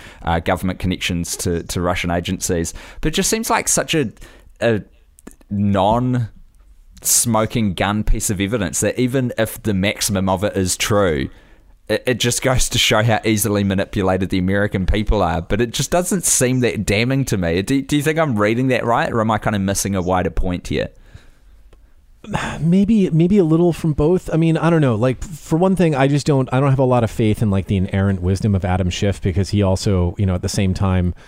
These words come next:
Speaker 2: that he likes to fulminate about the autocracy of Russia and their suppression of journalists and free speech,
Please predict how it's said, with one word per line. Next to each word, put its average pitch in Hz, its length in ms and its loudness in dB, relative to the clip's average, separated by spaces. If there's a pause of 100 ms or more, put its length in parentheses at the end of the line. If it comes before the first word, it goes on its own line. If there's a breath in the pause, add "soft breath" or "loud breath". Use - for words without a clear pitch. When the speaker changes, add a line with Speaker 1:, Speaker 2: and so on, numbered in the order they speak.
(240 loud breath)
Speaker 2:
that 98 120 0
he 101 100 2
likes 95 160 -2
to - 100 -4
fulminate 95 500 0
about 90 260 0
the 98 120 0
autocracy 90 640 0
of 82 100 -2
Russia 87 500 0
and 87 240 0
their 90 80 0
suppression - 520 -2
of 82 120 -2
journalists 92 540 -2
and 87 100 -2
free 92 200 -2
speech, 95 420 -2